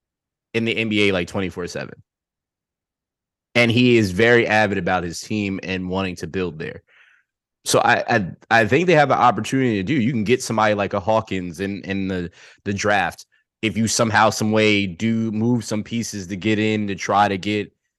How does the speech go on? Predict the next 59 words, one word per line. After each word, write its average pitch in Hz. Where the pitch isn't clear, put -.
him 110
and 107
go 104
from 104
there. 107
But 104
you're 123
gonna 147
have 147
to 135
move 135
and 110
do 123
a 117
lot 117
of, 110
and 98
be 110
very 113
strategic. 92
Like, 90
at 107
one 123
point, 123
we 120
didn't 120
think 110
that 101
the 92
Lakers 110
were 98
gonna 95
be 95
able 92
to 92
do 90
anything 131
with 101
the 101
contract 107
that 101
they 101
had 101
tied 104
up 107
with, 104
with 98
Westbrook 107
and, 87
and 95
all 107
the 107
other 110
bad 104
deals 107
that 92
they 98
made 104
and 95